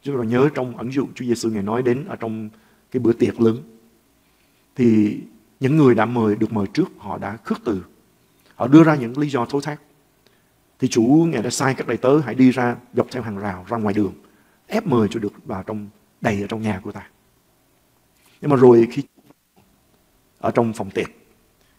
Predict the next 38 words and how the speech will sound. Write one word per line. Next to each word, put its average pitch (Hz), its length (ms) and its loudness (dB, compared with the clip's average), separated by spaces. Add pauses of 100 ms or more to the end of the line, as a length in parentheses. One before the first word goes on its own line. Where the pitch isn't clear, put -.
thì 104 60 -14
thấy 170 140 4
có 175 100 0
một 139 140 0
người 107 300 0 (440)
đi 127 120 4
vào 107 200 0
dự 95 200 -8
tiệc 101 220 -6
mà 104 180 -8
không 110 260 -10
có 117 100 -8
mặc 117 180 -10
áo 107 140 -6
lễ, 95 160 -6 (1200)
không 139 180 -4
có 156 60 -2
sự 104 120 -6
chuẩn 117 200 -12
bị, - 100 -14 (720)
thì 117 80 -8
chúng 127 140 -2
ta 135 80 4
thấy 127 100 0
người 123 140 0
này 107 180 0
trật 110 160 -8
mất 170 100 0 (140)
cái - 140 -12
cơ 156 120 4
hội 117 240 -4 (680)
để - 80 -6
được 110 140 -6
ở 110 360 -4 (720)
và 104 120 -8
được 98 140 -14
dự 113 120 -6
tiệc, 95 160 -12